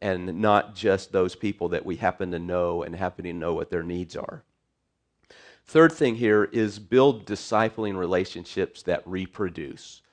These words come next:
So we want to be meeting together for discipleship, studying God's Word, praying together. But part of the, the goal of that is not just personally to be built up, but to be bu-,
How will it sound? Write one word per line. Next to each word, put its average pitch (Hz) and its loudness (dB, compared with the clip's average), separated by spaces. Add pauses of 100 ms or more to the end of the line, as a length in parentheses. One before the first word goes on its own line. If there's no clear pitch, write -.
(340)
So 107 2
we 107 4
want 113 4
to 131 -4
be 110 -2
meeting 117 -2
together 104 4
for 98 -4
discipleship, 101 -2 (300)
studying 107 0
God's 101 2
Word, 95 -2
praying 98 -2
together. 90 -4 (380)
But 110 6
part 135 8
of 117 2
the, 95 2
the 104 -2
goal 113 6
of 85 0
that 87 -2
is 98 -6
not 104 -2
just 104 -2 (300)
personally 123 0
to 98 -10
be 92 -6 (200)
built 98 2
up, 85 -2 (360)
but 113 6 (180)
to 110 -10
be 104 -2
bu-, 101 2